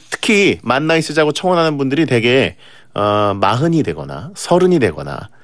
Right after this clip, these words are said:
쉰이 되거나 이렇게, 어, 앞자리가 바뀌는 그 걸려있는 분들이 굉장히 바꾸고 싶어 합니다. 네, 우리 메인 작가도, 어,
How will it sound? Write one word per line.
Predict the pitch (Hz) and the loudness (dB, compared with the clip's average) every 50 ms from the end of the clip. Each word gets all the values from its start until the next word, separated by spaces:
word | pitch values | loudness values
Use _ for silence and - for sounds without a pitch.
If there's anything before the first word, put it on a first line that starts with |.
| - - | -14 -8
쉰이 | - - - - 185 175 170 151 | -6 -2 2 2 4 4 4 2
되거나 | 107 82 - - 71 71 | 2 -2 -4 -6 -8 -10
이렇게, | 76 - - - 87 - - - - - - - - - | -10 -8 -8 -10 -10 -10 -14 -20 -20 -20 -20 -16 -6 -2
어, | 92 87 87 87 87 - | 0 0 2 2 0 0
앞자리가 | - - 107 - - - 175 170 156 160 | 0 -2 -2 -2 -2 0 0 2 0 -2
바뀌는 | - - - - - - - 156 151 147 127 92 - - | -2 -6 -8 -12 -12 -4 0 2 4 4 2 0 -2 -8
그 | - - | -14 -10
걸려있는 | 113 - 110 110 123 143 175 196 202 180 170 156 127 | -4 0 2 4 4 6 6 4 4 2 0 -2 -2
분들이 | 107 95 82 85 - 87 127 104 - - - - - - - - - - - | -4 -6 -6 -6 -6 -4 -6 -6 -8 -10 -16 -20 -20 -20 -20 -20 -18 -12 -10
굉장히 | 98 95 98 95 90 | -8 -6 -4 -4 -4
바꾸고 | - - - - 95 90 90 | -6 -10 -8 -6 -4 -4 -4
싶어 | - - - - 95 90 87 - - - - - | -4 -4 -4 -4 -4 -2 -4 -6 -8 -12 -16 -12
합니다. | - - 110 98 85 - - - - - - - - - - - - - - - - - - - - - - - - | -8 -6 -4 -4 -4 -6 -8 -10 -12 -16 -20 -18 -14 -12 -12 -10 -10 -10 -8 -8 -8 -8 -10 -10 -12 -16 -20 -16 -10
네, | - - 87 - 82 - - - - | -8 -6 -6 -6 -8 -10 -12 -8 -2
우리 | - 110 110 | 0 0 2
메인 | 104 113 120 120 | 2 2 0 0
작가도, | 113 120 117 123 - 117 113 113 113 110 110 110 110 110 107 - 143 147 160 160 160 - - - | 0 0 -2 0 0 0 2 2 2 2 2 2 2 0 0 0 0 0 0 -2 -8 -14 -14 -12
어, | 98 98 95 95 95 92 95 95 92 92 90 - - | -10 -8 -8 -8 -8 -6 -6 -6 -6 -8 -10 -14 -20